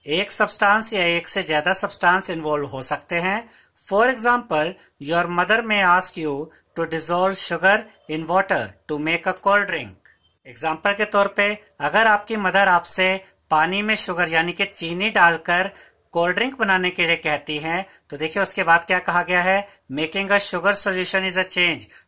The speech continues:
तो पानी और चीनी के मिलने से जो शुगर सॉल्यूशन बना,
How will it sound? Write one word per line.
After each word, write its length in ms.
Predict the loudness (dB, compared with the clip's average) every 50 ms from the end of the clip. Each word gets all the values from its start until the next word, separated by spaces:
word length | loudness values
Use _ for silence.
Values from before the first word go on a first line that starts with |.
| -6
तो 60 | -6 -6
पानी 420 | -2 0 2 2 2 0 0 2
और 120 | 2 0
चीनी 340 | 0 -2 -4 -4 -4 -4 -4
के 140 | -2 -2 -2
मिलने 300 | -2 -2 -2 0 0 0
से 140 | -2 -2 -2
जो 120 | -4 -4
शुगर 320 | -4 -4 -4 -2 0 0 0
सॉल्यूशन 480 | 0 0 -2 -4 -4 -4 -4 -4 -2
बना, 360 | -2 0 0 0 -2 -2 -6